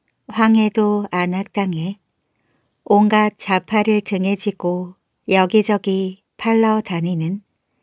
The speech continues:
황하 장수가 살고 있었습니다. 황하 장수는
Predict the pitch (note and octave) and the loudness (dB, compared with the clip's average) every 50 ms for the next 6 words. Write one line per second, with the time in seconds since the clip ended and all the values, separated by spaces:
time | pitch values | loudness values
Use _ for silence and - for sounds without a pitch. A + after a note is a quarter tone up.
0 | _ _ _ _ _ _ _ _ _ - A#3 A#3 A3+ A3+ A3+ A3 A3 A3 A3 G#3+ | _ _ _ _ _ _ _ _ _ -2 2 2 4 4 4 4 2 0 -2 -4
1 | - - G3 F3 F3 F3+ - G#3+ G3 - F#3 F3+ F3+ F3+ F3+ F#3+ F#3+ - _ _ | -6 -6 -4 -4 -4 -4 -4 -4 -4 -2 -2 -4 -2 -4 -6 -8 -12 -14 _ _
2 | - - A3 G#3+ G#3 - G#3 F#3+ E3+ D#3+ - F#3+ F#3 - - G3 F#3 F#3 - E3 | -6 0 2 2 2 2 2 0 0 -2 -4 -4 -6 -4 -4 -4 -4 -2 -2 -4
3 | E3 E3 E3+ F3 F3+ - _ _ _ _ _ _ _ _ _ _ _ _ _ _ | -4 -4 -6 -8 -10 -14 _ _ _ _ _ _ _ _ _ _ _ _ _ _
4 | _ _ _ _ _ _ _ _ _ _ _ _ _ _ _ _ _ _ _ _ | _ _ _ _ _ _ _ _ _ _ _ _ _ _ _ _ _ _ _ _
5 | _ _ _ _ _ _ _ _ _ _ _ _ - - A3+ A3 A3 A3 A3 G#3+ | _ _ _ _ _ _ _ _ _ _ _ _ -2 0 2 4 4 4 4 2
6 | G#3+ G#3+ - G3+ F#3 F#3 F#3+ F#3 - G#3+ G3 F#3+ F#3+ F#3 F#3 F#3 F#3 F#3 F#3 F#3+ | 2 0 -2 -4 -4 -2 -2 -2 -2 -2 -2 0 -2 -2 -4 -4 -6 -8 -10 -12